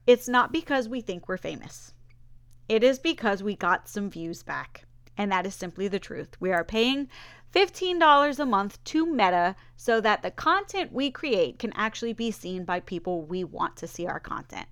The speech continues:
which is sad. Um, but on TikTok, you don't have to do that. On TikTok, if the content is interesting and people interact with it, guess what? The good news is it's gonna, she wanna go viral. It's gonna go viral. So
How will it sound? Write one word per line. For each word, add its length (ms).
which 180
is 140
sad. 500
Um, 340
but 220
on 80
TikTok, 380
you 40
don't 100
have 120
to 80
do 140
that. 200
On 140
TikTok, 540
if 180
the 80
content 540
is 100
interesting 640
and 220
people 260
interact 460
with 160
it, 240
guess 300
what? 340
The 120
good 200
news 240
is 360
it's 220
gonna, 240
she 240
wanna 240
go 160
viral. 560
It's 180
gonna 200
go 160
viral. 400
So 460